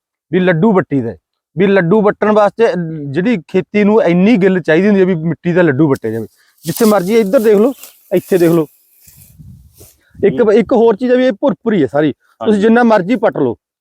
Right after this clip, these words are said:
Speaker 1: ਵੀ ਆਹ ਦੇਖੋ, ਅਹ, ਲੱਡੂ ਵੱਟੀ ਦੇ ਨਾਲੇ ਤੇ ਨਾਲੇ ਸਾਰੀ ਮਿੱਟੀ ਭੁਰਭੁਰੀ ਹੈ।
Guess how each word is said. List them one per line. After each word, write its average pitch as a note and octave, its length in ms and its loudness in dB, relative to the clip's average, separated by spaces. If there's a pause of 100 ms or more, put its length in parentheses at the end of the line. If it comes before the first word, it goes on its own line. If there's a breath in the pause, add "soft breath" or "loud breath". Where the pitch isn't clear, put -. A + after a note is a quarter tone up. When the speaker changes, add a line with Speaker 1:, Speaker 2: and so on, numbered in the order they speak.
(340)
Speaker 1:
ਵੀ F#3+ 80 2
ਆਹ G3 100 4
ਦੇਖੋ, A#2+ 300 -4 (1080)
ਅਹ, E3 160 4
ਲੱਡੂ E3 340 2
ਵੱਟੀ G#3 260 0
ਦੇ A3+ 120 2
ਨਾਲੇ A3 260 2
ਤੇ A3 120 0
ਨਾਲੇ G#3 220 2
ਸਾਰੀ A3 260 0
ਮਿੱਟੀ A3 260 -2
ਭੁਰਭੁਰੀ F#3 480 -2
ਹੈ। A2+ 60 -4